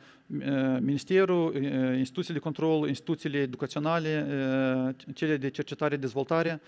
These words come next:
să, să vină în mod, eh, activ către sectorul privat, eh, să identifice, mm, eh, posibilitățile de, de colaborare. Eu, eh, de ce eu cred că, mm, eh, anume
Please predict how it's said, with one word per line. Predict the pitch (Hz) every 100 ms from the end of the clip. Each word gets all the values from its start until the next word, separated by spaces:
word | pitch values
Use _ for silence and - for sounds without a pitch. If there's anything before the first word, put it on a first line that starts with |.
| - - - -
să, | - - 151 151 147
să | - 160
vină | 135 180 170 170
în | 151 151
mod, | 160 147
eh, | 151 147
activ | 147 - 175 170
către | 170 147
sectorul | - - 160 156 147
privat, | 151 139 160 165 -
eh, | 165 147 147 143 143 139 - -
să | -
identifice, | 135 143 180 - - 147 147 139
mm, | 143 143 143
eh, | 135 135 135 127
posibilitățile | 139 - 139 156 147 139 135
de, | 135 135
de | 127
colaborare. | 131 143 131 135 127 127 - - - _ - -
Eu, | - 165 -
eh, | 156 151 147
de | 143
ce | 190
eu | 175 175
cred | 190 185
că, | 180 170 160 156
mm, | 160
eh, | 147 143 143 139
anume | 147 170 170 160 151 147